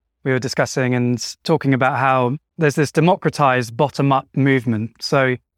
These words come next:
so many different approaches are gonna be needed because they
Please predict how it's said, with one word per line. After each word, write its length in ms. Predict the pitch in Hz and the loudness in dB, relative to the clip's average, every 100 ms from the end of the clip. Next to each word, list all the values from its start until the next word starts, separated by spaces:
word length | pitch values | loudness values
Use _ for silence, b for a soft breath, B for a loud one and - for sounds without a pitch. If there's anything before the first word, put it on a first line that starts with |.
| _ _ - | _ _ -10
so 260 | - 185 | 0 2
many 160 | 185 170 | 2 2
different 360 | 156 - 147 - | 0 0 -2 -2
approaches 540 | 147 165 156 - 139 | -6 -2 -2 -2 0
are 40 | 135 | 2
gonna 180 | 127 | 2
be 140 | 123 131 | 2 2
needed 360 | 131 135 135 - | 2 4 2 0
because 340 | 135 139 123 | 0 0 0
they 360 | 156 143 135 | 0 2 2